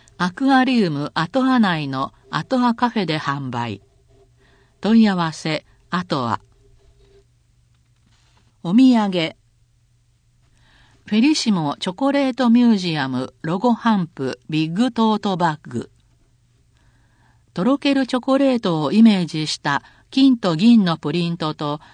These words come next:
板チョコをかたどったチャームがポイント。縦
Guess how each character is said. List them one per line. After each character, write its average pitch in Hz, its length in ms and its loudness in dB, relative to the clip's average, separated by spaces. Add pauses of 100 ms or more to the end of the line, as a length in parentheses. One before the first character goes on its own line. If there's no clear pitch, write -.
(260)
板 247 240 0
チ 277 100 -2
ョ 262 40 -2
コ 240 240 0
を 240 80 0
か 208 120 -6
た 214 160 0
ど 214 160 0
っ 208 40 -8
た 156 200 -4
チ - 120 -4
ャ 247 140 2
ー 220 40 2
ム 190 100 0
が 147 160 -6
ポ 135 200 -8
イ 131 100 -8
ン 123 80 -10
ト。 113 240 -10 (960)
縦 233 400 -2